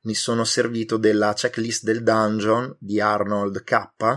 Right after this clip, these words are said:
che è stata tradotta da Francisco Pettigiani sul suo blog La Fumeria dei Pensieri Incompiuti. Metterò anche questo nelle note dell'episodio.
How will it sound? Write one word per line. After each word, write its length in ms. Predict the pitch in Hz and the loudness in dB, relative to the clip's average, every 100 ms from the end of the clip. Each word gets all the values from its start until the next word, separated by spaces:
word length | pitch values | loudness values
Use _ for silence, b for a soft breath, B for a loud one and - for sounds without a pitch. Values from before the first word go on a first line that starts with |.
| 147 _ _ _ - | -4 _ _ _ -6
che 60 | 123 | -4
è 40 | |
stata 340 | - 120 120 107 | -2 0 0 0
tradotta 440 | 113 117 117 123 | 0 0 2 2
da 100 | 110 | 2
Francisco 600 | 104 107 110 117 - 117 | 0 -4 -6 -10 -8 -6
Pettigiani 920 | 117 113 131 117 113 110 104 107 107 | -6 -8 -8 2 2 4 0 -2 -4
sul 180 | - 101 | -6 -8
suo 180 | - 104 | -4 2
blog 260 | 104 101 | 2 4
La 80 | 101 | 0
Fumeria 420 | - 107 104 101 | -2 -2 -2 0
dei 140 | 101 92 | -2 -4
Pensieri 360 | 101 - 104 | -6 -4 -4
Incompiuti. 560 | 104 104 - 110 98 98 | -4 -6 -2 -2 -2 -6
Metterò 320 | 101 - 117 | -6 -2 -2
anche 200 | 120 120 | -2 -2
questo 360 | 127 117 - 117 | 0 0 0 -2
nelle 200 | 113 110 | 0 -2
note 260 | 110 - | -2 -4
dell'episodio. 920 | 104 101 98 98 95 92 92 98 95 | -2 -2 -4 -4 -2 -2 -2 -2 -2